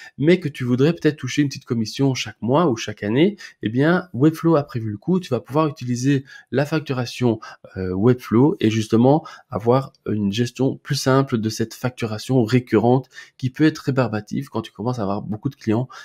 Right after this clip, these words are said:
et que tu n'utilises pas encore un logiciel qui soit,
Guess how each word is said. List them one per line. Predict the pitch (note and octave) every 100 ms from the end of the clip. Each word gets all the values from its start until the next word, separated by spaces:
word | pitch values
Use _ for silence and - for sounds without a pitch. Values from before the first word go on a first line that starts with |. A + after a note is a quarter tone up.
| -
et | A2
que | A2
tu | -
n'utilises | G#2 G2+ - G#2 G2+
pas | -
encore | B2+ A2 C3 A2+
un | G2
logiciel | G#2 G2 - A#2 C3+ C#3 - -
qui | -
soit, | - A2 B2